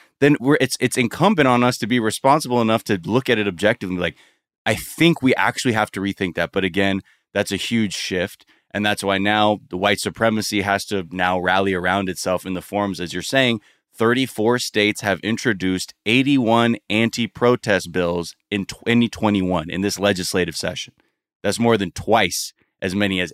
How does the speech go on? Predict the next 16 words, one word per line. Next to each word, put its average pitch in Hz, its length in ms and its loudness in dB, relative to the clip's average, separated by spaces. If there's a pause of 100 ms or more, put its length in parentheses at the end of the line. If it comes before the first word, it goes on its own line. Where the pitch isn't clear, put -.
any 120 280 4
other 104 240 4
year. 98 260 4
And 95 140 -4
we're 120 200 0
only 113 340 2
in 101 400 -2 (140)
April. 98 420 -2 (1300)
So 107 140 0
that's 113 240 2
the 117 100 2
response 107 680 0
now, 82 300 0
is 90 160 -6
to 95 100 -6
say, 92 300 0